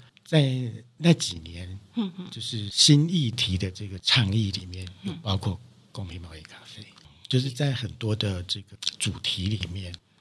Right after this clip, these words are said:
Speaker 1: 开辟了一个新的方向。
Speaker 2: 我相信我们很多社员哦，平常也都有喝咖啡的需求，而我们这些日常饮食消费的需求呢，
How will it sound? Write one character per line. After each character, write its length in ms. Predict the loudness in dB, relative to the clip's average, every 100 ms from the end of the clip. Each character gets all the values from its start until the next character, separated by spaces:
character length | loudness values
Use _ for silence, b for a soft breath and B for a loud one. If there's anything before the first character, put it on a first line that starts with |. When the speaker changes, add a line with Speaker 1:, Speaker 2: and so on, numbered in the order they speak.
| 0
Speaker 1:
开 200 | 4 6
辟 220 | 4 -2
了 80 | -4
一 100 | -8
个 140 | -4
新 240 | -2 -2
的 80 | -4
方 200 | -10 -16 -12
向。 220 | -8 -8 -10 -18 B B B B
Speaker 2:
我 100 | 0
相 220 | 2 4
信 180 | 4 6
我 120 | 4
们 100 | 2
很 180 | 0 0
多 160 | 2
社 280 | 2 4 2
员 200 | 2 -4
哦， 120 | -8
平 240 | -6 -4 -4
常 260 | -4 -6
也 100 | -4
都 160 | -2 -2
有 140 | -2 -6
喝 220 | -4 -4
咖 280 | -4 -6 -6
啡 200 | -4 -6
的 80 | -6
需 280 | -8 -10
求， 400 | -10 -10 -10 -12 -14 B B B B
而 160 | 0 4
我 120 | 4
们 200 | 2 2
这 180 | 2 2
些 260 | 2 2 2
日 140 | 0
常 360 | -2 -4 -6 -4
饮 160 | -4 -4
食 140 | -4
消 240 | -2 -2
费 240 | 0 0 0
的 240 | 0 -4
需 180 | -4 -4
求 320 | -6 -6 -8
呢， 200 | -6 -8